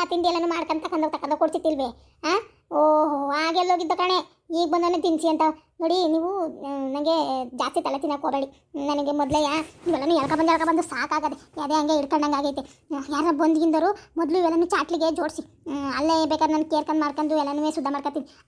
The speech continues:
ಆ ನಿಂಗಮ್ ಬಂದ್ ಮಾಡೋದು ಆಟಲೇ ಅದು. ಅವ್ರೇನು ಇಲ್ದಾರಲ್ಲ, ಅವ್ರು ಬೇಕಾದ್ರೆ ತಕ್ಕತಾರೆ. ನೀವು ಸುಮ್ಮನೆ ಕಾಣ್ದಾರಂಗೆ ಅಲ್ಲಿ ಇಟ್ಬಿಟ್ಟು, ಹ್ಮ್, ನಿಮ್ಮ ತಮ್ಮ ಬಂದಾಗ ಏನಣ್ಣ ಏಟ್ ಮಿಕ್ತು ಅಂದ್ರೆ, "ಇದೇ ಕಣಪ್ಪ, ಅವತ್ತು ಊರಿಗೆ ಊಟ ಹಾಕಿದೀವಿ, ದೇವ್ರ ಊಟದ ದಿನ,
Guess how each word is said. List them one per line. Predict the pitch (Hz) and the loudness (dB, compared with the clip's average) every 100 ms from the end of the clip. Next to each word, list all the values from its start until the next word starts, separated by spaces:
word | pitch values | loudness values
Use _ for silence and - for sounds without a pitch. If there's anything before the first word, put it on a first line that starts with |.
| 294 | 0
ಆ | |
ನಿಂಗಮ್ | 339 330 330 | 4 4 4
ಬಂದ್ | 320 311 | 4 2
ಮಾಡೋದು | 294 294 | 0 -2
ಆಟಲೇ | 302 302 | 0 0
ಅದು. | 294 - _ - | -2 -6 _ -2
ಅವ್ರೇನು | 339 349 | 2 4
ಇಲ್ದಾರಲ್ಲ, | 349 339 349 339 359 480 - 311 | 4 4 4 4 2 0 -10 -8
ಅವ್ರು | 302 | -4
ಬೇಕಾದ್ರೆ | 311 320 311 | -2 -4 -4
ತಕ್ಕತಾರೆ. | 359 359 320 453 - - | -6 -2 0 0 -4 -6
ನೀವು | 311 311 | -2 2
ಸುಮ್ಮನೆ | 349 349 | 2 2
ಕಾಣ್ದಾರಂಗೆ | 320 320 339 339 320 | 0 0 2 2 0
ಅಲ್ಲಿ | 311 | 0
ಇಟ್ಬಿಟ್ಟು, | 311 359 480 | -4 -2 -2
ಹ್ಮ್, | - _ - 320 320 320 | -4 _ -2 2 4 6
ನಿಮ್ಮ | 330 330 311 302 294 | 4 4 2 0 0
ತಮ್ಮ | 330 339 | 0 2
ಬಂದಾಗ | 330 330 339 320 | 2 2 2 2
ಏನಣ್ಣ | 320 349 339 | 2 2 0
ಏಟ್ | 330 | 0
ಮಿಕ್ತು | 320 311 | -4 -2
ಅಂದ್ರೆ, | 302 453 - - - | 0 0 -2 -8 -6
"ಇದೇ | 359 370 | 0 2
ಕಣಪ್ಪ, | 339 320 349 381 - _ 294 | 2 0 2 0 -2 _ -4
ಅವತ್ತು | 302 311 311 302 294 294 330 | -2 0 2 2 2 2 2
ಊರಿಗೆ | 359 330 | 2 2
ಊಟ | 339 | 2
ಹಾಕಿದೀವಿ, | 320 311 302 359 320 269 - 320 | 0 0 0 2 2 0 -10 -2
ದೇವ್ರ | 302 320 | 2 2
ಊಟದ | 294 | 0
ದಿನ, | 311 | 0